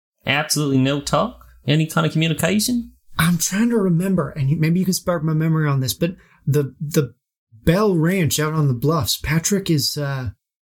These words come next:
Speaker 2: he's the son or something. I can't, I, I feel like we never hear from them.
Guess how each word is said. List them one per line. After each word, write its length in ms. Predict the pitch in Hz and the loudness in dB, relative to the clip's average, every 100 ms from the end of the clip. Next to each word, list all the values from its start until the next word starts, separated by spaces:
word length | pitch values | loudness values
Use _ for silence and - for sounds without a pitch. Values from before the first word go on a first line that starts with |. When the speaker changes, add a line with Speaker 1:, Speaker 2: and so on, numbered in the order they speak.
| - | -4
Speaker 2:
he's 240 | 151 151 | -2 0
the 80 | 147 | 0
son 480 | - 170 196 214 214 | -2 -2 0 0 -2
or 100 | 175 | -2
something. 320 | 202 202 214 | -2 -2 -4
I 80 | 147 | -4
can't, 320 | - 202 226 - | -2 -2 -2 -2
I, 120 | 143 - - | -2 -2 -2
I 80 | 143 | -4
feel 380 | - - 185 | -4 -2 0
like 140 | 202 165 | 2 2
we 80 | 160 | 0
never 240 | 170 160 | 0 0
hear 220 | 135 165 | 0 0
from 180 | - 131 | 0 -2
them. 280 | 127 - | -4 -10